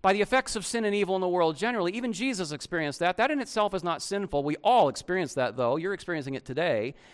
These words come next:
But here's where the flesh comes in. In that weakened state, in that weakened state, with the vulnerabilities that that creates, sin then starts to get habituated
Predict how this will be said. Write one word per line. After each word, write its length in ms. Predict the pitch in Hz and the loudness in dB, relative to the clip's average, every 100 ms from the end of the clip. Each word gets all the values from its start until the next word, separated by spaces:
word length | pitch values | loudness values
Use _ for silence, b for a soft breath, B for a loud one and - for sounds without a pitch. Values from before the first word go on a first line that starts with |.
| B B | B B
But 100 | 151 | -2
here's 260 | 175 359 214 | 0 0 2
where 120 | 156 | 0
the 80 | 135 | 0
flesh 320 | 190 214 - | 0 0 0
comes 260 | 160 127 | -6 -4
in. 160 | 120 113 | -4 -6
In 220 | - 311 | -4 -2
that 200 | 339 269 | 0 -2
weakened 440 | 185 214 233 185 151 | -2 -2 -2 -4 -4
state, 480 | - 135 117 - - _ _ _ _ _ _ _ _ _ _ _ _ _ _ _ _ _ _ _ - | -4 -2 -2 -4 -12 _ _ _ _ _ _ _ _ _ _ _ _ _ _ _ _ _ _ _ -2
in 160 | 277 | 2
that 200 | 320 294 | 2 2
weakened 540 | 214 214 277 285 247 208 | 0 0 2 2 -2 -2
state, 400 | - - 208 156 | -4 0 0 0
with 120 | 190 | 0
the 80 | 190 | 2
vulnerabilities 880 | 202 262 262 233 190 240 214 160 139 | 4 4 4 2 4 4 4 2 -2
that 100 | 143 | -2
that 180 | 180 | -2
creates, 680 | - 175 190 143 120 - - | -2 -2 0 0 -2 -6 -8
sin 840 | - - - 320 349 151 123 202 254 b b b | -4 -2 0 2 4 2 0 -4 -6 b b b
then 560 | 120 151 135 143 214 - b b b | -2 2 2 0 -4 -10 b b b
starts 460 | - 233 226 220 | -2 4 4 4
to 100 | - | -2
get 240 | 170 220 - | 0 0 0
habituated 1300 | 214 202 147 330 359 - 196 143 135 127 131 175 | 0 0 2 2 2 0 0 2 2 2 0 -2